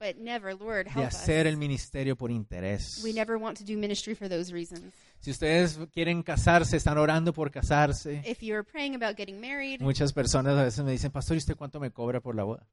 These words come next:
Speaker 1: and sometimes people will ask, "How much will you charge me to do the wedding?"
Speaker 2: No, yo, no, no cobramos por hacer bodas.
Speaker 1: We don't charge for, to do that.
Speaker 2: Eh, estamos para servir.
Speaker 1: We're here to serve.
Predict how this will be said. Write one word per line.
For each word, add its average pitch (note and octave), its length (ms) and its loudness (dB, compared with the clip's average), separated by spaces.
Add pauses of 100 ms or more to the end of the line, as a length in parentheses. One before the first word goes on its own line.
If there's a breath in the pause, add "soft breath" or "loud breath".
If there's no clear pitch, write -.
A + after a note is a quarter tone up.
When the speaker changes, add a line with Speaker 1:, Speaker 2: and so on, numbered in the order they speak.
(160)
Speaker 1:
and A3+ 140 -10
sometimes A#3 440 0
people G#3+ 180 4
will G3+ 140 0
ask, G3 400 0
"How D4 120 0
much D4 240 0
will C4 80 2
you A3 80 0
charge B3+ 260 0
me G#3 80 0
to G3 60 0
do G3+ 120 -4
the G3 80 -2
wedding?" F3+ 300 -4 (140)
Speaker 2:
No, B3 320 10
yo, F3+ 120 6
no, F3+ 240 4
no F#3+ 300 4
cobramos F3 640 2
por A#2+ 140 -6
hacer G#2 240 -6
bodas. G#2 200 2
Speaker 1:
We B3 120 2
don't A3+ 320 0
charge G#3+ 420 2
for, G3 420 -2
to A3+ 60 -8
do G#3 160 -4
that. E3+ 220 -6
Speaker 2:
Eh, E3 160 -2
estamos F#3 480 0
para G#3 180 -4
servir. C3 640 2
Speaker 1:
We're A3+ 180 -2
here A#3 140 2
to G#3 80 -4
serve. F3+ 520 -4